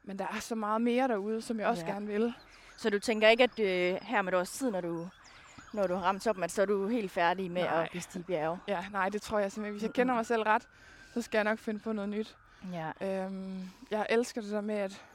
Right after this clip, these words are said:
Speaker 1: at jeg kan skabe mine egne muligheder, og om det så betyder, at jeg skal finde et nyt projekt, hvilket jeg nok gør, eller om det er, fordi jeg så gerne vil tilbage på skolebænken og, og tage min kandidat færdig. Hvis det giver mening for mig, men så er det det, jeg gør. Øh,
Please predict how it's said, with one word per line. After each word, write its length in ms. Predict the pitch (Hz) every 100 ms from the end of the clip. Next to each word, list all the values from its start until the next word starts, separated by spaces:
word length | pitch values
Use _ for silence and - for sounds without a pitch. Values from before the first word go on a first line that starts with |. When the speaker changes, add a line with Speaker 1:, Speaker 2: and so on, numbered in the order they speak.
| - _ - - - - -
Speaker 1:
at 80 | 220
jeg 140 | 220
kan 100 | 233
skabe 280 | 226 254 262
mine 120 | 262
egne 160 | 233 254
muligheder, 540 | 277 294 302 254 233
og 220 | 226 208 220
om 120 | 226
det 140 | 247
så 100 | 240
betyder, 400 | 233 220 285 247
at 160 | 190 196
jeg 220 | 202 196
skal 440 | - - 202 202 202 - - _ _ _ _ _ - _ _ _
finde 260 | - 262 262
et 60 |
nyt 160 | 254 269
projekt, 320 | 240 226 226
hvilket 240 | 220 233 240
jeg 80 |
nok 200 | 208 214
gør, 220 | - 220 240
eller 220 | 208 208
om 140 | 190
det 100 | 202
er, 40 | 202
fordi 200 | 233 226
jeg 120 | 190
så 120 | 220
gerne 220 | 220 208
vil 100 | 208
tilbage 380 | 202 190 214 294
på 60 | 285
skolebænken 640 | - 254 247 233 202 202
og, 220 | 202 202
og 160 | - 202
tage 140 | -
min 140 | 233 214
kandidat 420 | 214 202 233 220
færdig. 340 | 214 202 214 - - - -
Hvis 140 | - 233
det 140 | 302
giver 140 | 285 285
mening 380 | 285 302 330
for 140 | - 214
mig, 180 | 185 190
men 220 | - 226
så 100 | 214
er 40 | 269
det 140 | 240
det, 60 | 247
jeg 120 | 226
gør. 300 | 220 202 226 - - - 220
Øh, 480 | 196 190 190 190